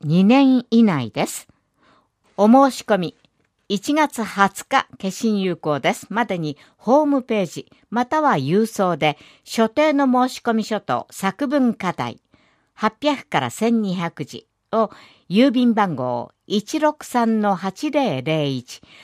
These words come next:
東京都福祉保健局在宅支援課まで。電話零三五三二零の四二七六番です。なお、所定の申し込み書と作文課題は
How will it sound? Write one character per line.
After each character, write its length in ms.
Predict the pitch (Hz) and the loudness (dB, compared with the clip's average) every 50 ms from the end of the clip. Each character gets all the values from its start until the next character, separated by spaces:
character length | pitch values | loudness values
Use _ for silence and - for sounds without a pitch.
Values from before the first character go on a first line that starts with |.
| - _ - - | -20 _ -2 2
東 180 | 262 294 294 - | 2 2 2 2
京 280 | - 269 247 220 202 | 0 0 2 2 0
都 180 | - - 139 123 | 0 0 -2 -2
福 260 | - - - - 320 | -4 -6 -8 -6 -6
祉 200 | 302 - 302 262 | -6 -4 -6 -6
保 180 | - - 226 220 | -4 -4 -4 -2
健 240 | - 220 190 165 | -2 -4 -4 -4
局 280 | - - 123 - - 131 | -6 -10 -12 -12 -12 -8
在 280 | - - 190 247 302 - | -2 0 2 2 2 0
宅 240 | - 254 247 - | -2 -4 -4 -4
支 240 | - - - - 156 | -12 -12 -8 -4 -2
援 220 | 170 175 165 160 135 | -2 -2 -2 -2 -4
課 160 | - 143 135 | -4 -4 -4
ま 160 | 131 127 120 | -4 -6 -8
で。 160 | - - - _ _ _ _ - - _ _ _ - | -10 -14 -20 _ _ _ _ -20 -20 _ _ _ -2
電 260 | 151 214 233 240 233 | 0 0 2 2 2
話 220 | 214 208 175 - - - | 2 2 0 0 -2 -6
零 240 | 147 175 202 240 226 | -4 -2 -2 -2 -2
三 400 | - - 220 180 147 131 127 - _ _ _ _ _ - 165 | -4 -4 -4 -4 -4 -4 -6 -10 _ _ _ _ _ -14 -4
五 340 | 151 202 226 269 311 320 | 2 4 4 4 4 2
三 520 | 294 - - 285 269 233 202 170 151 143 151 | 0 -2 0 0 2 2 0 0 -2 -2 -2
二 340 | 170 202 233 233 233 233 208 | 0 0 2 2 2 2 2
零 380 | 214 208 185 151 135 127 123 | 0 0 0 -2 -4 -6 -6
の 320 | 131 147 165 175 160 - _ _ _ _ _ _ _ _ _ - | -4 -2 -2 -2 -2 -4 _ _ _ _ _ _ _ _ _ -6
四 480 | 165 185 208 254 294 294 294 294 285 269 | 0 2 4 4 4 4 2 2 2 2
二 400 | 262 262 233 185 156 127 - _ | 2 2 0 0 -2 -4 -6 _
七 480 | - 170 180 185 202 226 262 269 254 214 | -2 0 0 2 2 4 4 2 2 2
六 380 | 170 170 165 - - 226 202 | 0 -2 -2 0 0 0 2
番 300 | 156 139 120 113 113 117 | 0 -2 -6 -6 -6 -4
で 120 | 110 156 233 | -2 -2 -2
す。 220 | - - - - _ _ _ _ _ _ _ _ _ _ - | -2 -4 -18 -20 _ _ _ _ _ _ _ _ _ _ -10
な 260 | 214 208 214 190 185 190 | -6 -4 -2 -2 -4 -6
お、 60 | - _ _ _ _ | -8 _ _ _ _
所 240 | - - - 240 233 | -10 -4 -2 -2 0
定 220 | - 320 320 311 | 0 0 0 2
の 140 | 285 285 277 | 2 2 2
申 260 | 254 262 269 269 - | 2 0 0 -2 -4
し 60 | - | -6
込 100 | - 269 | -4 -2
み 120 | 240 240 233 | -2 -2 -2
書 160 | - 240 220 | -4 -6 -8
と 280 | - - 143 127 - _ - | -6 -6 -8 -8 -8 _ -12
作 360 | - - 214 208 - - 302 | -6 -4 -4 -4 -4 -4 -6
文 240 | 294 311 294 285 262 | -4 -2 -2 -2 -2
課 200 | - 254 254 214 | -4 -4 -6 -4
題 260 | 214 190 170 151 135 | -4 -4 -4 -4 -4
は 220 | 131 127 127 - | -6 -6 -6 -8